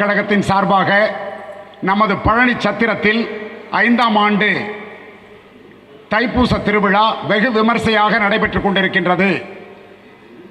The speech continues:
இந்த இனிய விழாவிலே கலந்து கொள்வதற்காக நமது அழைப்பை ஏற்று இங்கு வருகை புரிந்திருக்கின்ற நமது அன்பிற்கும் பண்பிற்கும்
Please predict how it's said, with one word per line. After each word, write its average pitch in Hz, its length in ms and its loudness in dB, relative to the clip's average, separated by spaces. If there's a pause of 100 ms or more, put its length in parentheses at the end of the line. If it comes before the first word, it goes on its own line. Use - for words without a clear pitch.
(200)
இந்த 233 140 2 (120)
இனிய 247 300 4
விழாவிலே 226 480 2 (140)
கலந்து 233 300 2
கொள்வதற்காக 202 640 0 (880)
நமது 214 320 2
அழைப்பை 247 400 0 (140)
ஏற்று 220 320 0 (800)
இங்கு 226 240 4
வருகை 247 320 2
புரிந்திருக்கின்ற 208 580 2 (1000)
நமது 196 280 2
அன்பிற்கும் 226 560 2 (480)
பண்பிற்கும் 226 560 2